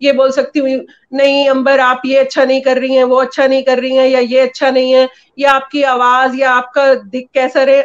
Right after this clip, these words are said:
दूसरे के ऊपर जल्दी कह सकता है आदमी आसानी से, लेकिन जब अपने ऊपर बात आती है अंबर,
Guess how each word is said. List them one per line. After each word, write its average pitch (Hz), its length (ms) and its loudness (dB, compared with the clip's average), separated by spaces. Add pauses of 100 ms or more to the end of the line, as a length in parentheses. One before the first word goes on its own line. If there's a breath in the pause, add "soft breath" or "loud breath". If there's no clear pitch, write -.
(120)
दूसरे 311 340 -8
के 427 80 -8
ऊपर 440 220 -8
जल्दी 370 300 -2
कह 277 220 0
सकता 240 340 -6
है 226 60 -2
आदमी 226 220 -6
आसानी 196 500 -4
से, 175 100 -20 (400 soft breath)
लेकिन 330 260 2
जब 359 120 0
अपने 330 300 -2
ऊपर 320 280 0
बात 233 300 -4
आती 202 280 -8
है 196 60 -8
अंबर, 190 240 -10